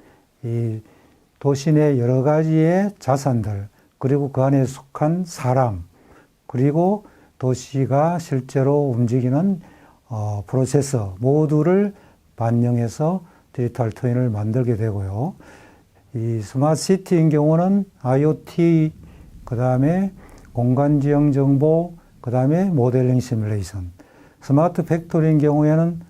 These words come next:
아이오티, 빔, 그다음에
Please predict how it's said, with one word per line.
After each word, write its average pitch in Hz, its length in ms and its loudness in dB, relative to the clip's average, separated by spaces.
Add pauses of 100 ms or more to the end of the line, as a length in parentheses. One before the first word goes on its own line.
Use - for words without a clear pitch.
(180)
아이오티, 151 880 0 (580)
빔, 170 540 0 (640)
그다음에 135 600 -2